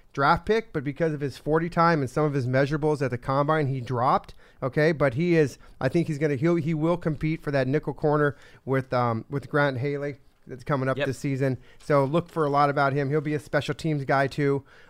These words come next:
Speaker 1: Um, Ryan Connolly is another guy, the linebacker from Wisconsin in the fifth round. I, I like this pick. I like it because he's a, he's that prototypical Wisconsin white linebacker. If I mean, the,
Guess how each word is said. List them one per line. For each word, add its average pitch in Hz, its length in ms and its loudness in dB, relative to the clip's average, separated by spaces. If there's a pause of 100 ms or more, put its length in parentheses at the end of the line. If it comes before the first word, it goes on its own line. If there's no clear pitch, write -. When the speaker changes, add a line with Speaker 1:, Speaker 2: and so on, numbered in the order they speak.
Speaker 1:
Um, 143 220 4
Ryan 170 320 6
Connolly 170 400 6
is 147 80 0
another 156 260 4
guy, 151 220 6
the 139 80 2
linebacker 139 500 2
from 135 140 -4
Wisconsin 139 500 0
in 127 60 0
the 123 80 -2
fifth 147 240 -2
round. 135 180 0
I, 123 60 0
I 139 180 -2
like 151 300 2
this 139 160 -4
pick. 127 320 -2 (260)
I 127 80 -2
like 156 240 4
it 170 80 0
because 143 380 0
he's 139 200 -4
a, 123 220 0 (260)
he's 156 200 -2
that 135 280 0
prototypical 170 680 0
Wisconsin 151 640 0 (260)
white 151 420 2 (200)
linebacker. 135 580 2
If 117 80 -4
I 135 80 2
mean, 143 240 2
the, 151 140 -2